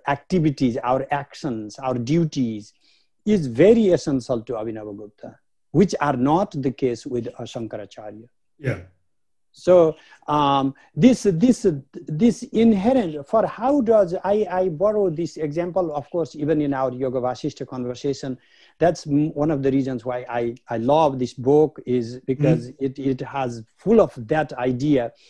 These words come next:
Speaker 1: uh, scattered throughout, that the, I, the example of peacock egg, for example,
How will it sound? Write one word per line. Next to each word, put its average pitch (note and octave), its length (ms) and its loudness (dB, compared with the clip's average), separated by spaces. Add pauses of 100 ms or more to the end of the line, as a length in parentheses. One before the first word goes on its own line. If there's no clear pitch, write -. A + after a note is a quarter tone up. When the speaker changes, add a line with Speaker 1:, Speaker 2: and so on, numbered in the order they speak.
(300)
Speaker 1:
uh, B2 100 -6
scattered C3+ 640 0
throughout, C#3+ 640 0
that C#3 300 0
the, C3+ 300 -4
I, C#3 140 0
the C#3 360 -6
example C3+ 520 -2
of A#2+ 140 -2 (100)
peacock D#3+ 500 -6
egg, E3+ 320 -6
for F3 160 -4
example, E3+ 600 -6